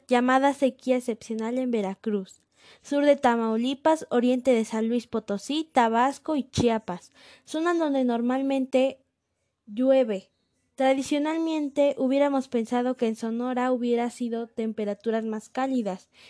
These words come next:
y no fue así, tuvo más templadas, a pesar de los valores que podemos encontrar en esas zonas que son habituales cercanos a cincuenta grados. Por ejemplo, estas temperaturas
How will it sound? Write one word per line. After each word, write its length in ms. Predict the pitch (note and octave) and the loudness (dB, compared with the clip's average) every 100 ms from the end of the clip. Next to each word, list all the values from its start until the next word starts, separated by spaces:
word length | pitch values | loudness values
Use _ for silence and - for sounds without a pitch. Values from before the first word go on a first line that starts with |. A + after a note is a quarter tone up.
| - - | -18 -2
y 120 | C4 | 0
no 200 | C#4 C#4 | 2 0
fue 200 | C4+ C4+ | -2 -2
así, 300 | B3+ D4+ C#4+ | -2 -6 -8
tuvo 320 | - D4+ D4+ | -6 -4 -2
más 260 | C#4+ C#4 C4+ | -2 -4 -2
templadas, 600 | B3+ A#3 C4 A#3+ G#3 A#3 | -4 -2 -2 -2 -4 -8
a 140 | A3 | -8
pesar 300 | A#3+ C4+ C#4 | -8 -8 -6
de 100 | D4+ | -4
los 180 | C#4+ B3 | -4 -4
valores 420 | A3+ G#3+ A3+ A#3+ | -4 -4 -6 -6
que 120 | - | -8
podemos 520 | A3+ A3 G#3+ A3 A3+ A3+ | -8 -8 -6 -6 -8 -8
encontrar 800 | G#3+ A3 A#3 A3 A#3+ A#3+ A3 - _ _ _ _ _ _ _ _ | -10 -10 -10 -8 -6 -6 -8 -10 _ _ _ _ _ _ _ _
en 220 | B3+ B3+ | 0 2
esas 320 | B3 B3 A#3 - | 2 0 -4 -2
zonas 380 | B3 B3 B3+ | -2 -2 -4
que 140 | - A3+ | -6 -6
son 160 | B3 | -4
habituales 540 | B3+ B3 A3 A#3+ B3 A#3+ | -2 -4 -4 -4 -4 -4
cercanos 560 | A3 G#3+ A#3+ C#4+ C#4 - | -6 -4 -4 -4 -8 -8
a 100 | A3+ | -6
cincuenta 580 | A#3+ A3 A#3+ A#3+ A#3+ A3+ | -6 -6 -4 -4 -4 -2
grados. 440 | A3+ G#3+ F#3 - _ _ _ _ _ _ _ _ | 0 -2 -4 -14 _ _ _ _ _ _ _ _
Por 180 | C4 | 0
ejemplo, 520 | C4 C4+ C#4+ C4+ A#3 - - | 0 -2 -4 0 -2 -2 -4
estas 500 | C#4 - - F4 - | -4 -2 -4 -4 0
temperaturas 880 | C#4 B3+ A#3+ A3+ A3+ C4 B3 C4 | -2 0 0 -2 -2 -2 0 -2